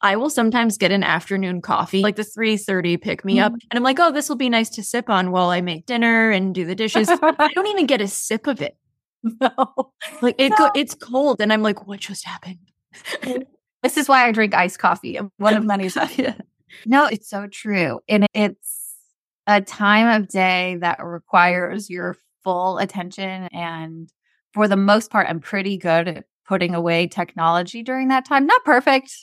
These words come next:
Speaker 2: not claiming to be perfect whatsoever, but while they're little, being present in the moment. And I just love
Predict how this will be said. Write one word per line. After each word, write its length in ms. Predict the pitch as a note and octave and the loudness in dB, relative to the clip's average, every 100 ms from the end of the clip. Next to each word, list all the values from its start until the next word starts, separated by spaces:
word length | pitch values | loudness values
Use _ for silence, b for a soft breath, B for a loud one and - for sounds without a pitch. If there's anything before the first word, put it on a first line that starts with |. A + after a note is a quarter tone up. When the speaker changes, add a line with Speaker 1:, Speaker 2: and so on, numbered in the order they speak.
| _ - | _ -4
Speaker 2:
not 200 | C4 C4 | -2 2
claiming 240 | C4 A#3 | 2 2
to 40 | |
be 120 | G#3 F#3+ | -4 -6
perfect 460 | F3+ G3 - - - | -6 -4 -8 -8 -6
whatsoever, 720 | G3 G#3+ - - - - G3+ b b b | -2 -2 -2 -4 -4 -8 -12 b b b
but 300 | G#3+ F3 - - _ _ _ _ _ - | 4 4 2 -6 _ _ _ _ _ -14
while 560 | F#3+ F#3+ F#3 G3 G#3 | -2 2 4 4 0
they're 320 | F#3+ F#3 F3+ | -4 -6 -4
little, 840 | E3+ F#3 A#3+ G#3+ F3+ F3 E3+ E3+ - _ _ _ - F#3 - | -6 -4 0 2 4 4 2 -2 -10 _ _ _ -20 _ -8
being 480 | G#3+ G3 F#3+ F#3+ F3+ | -4 -4 -4 -8 -4
present 400 | G3 F3 F3+ E3+ | 0 2 0 -4
in 140 | F#3 | -6
the 60 | E3+ | -6
moment. 540 | E3+ E3+ E3+ D#3+ D3 _ | -4 -4 -4 -4 -6 _
And 140 | F#3 | -14
I 80 | F3+ - | -12 -2
just 380 | C4+ C4 - - - | 0 0 -4 -20 -6
love 440 | F3 E3 E3 D#3+ | 0 4 4 0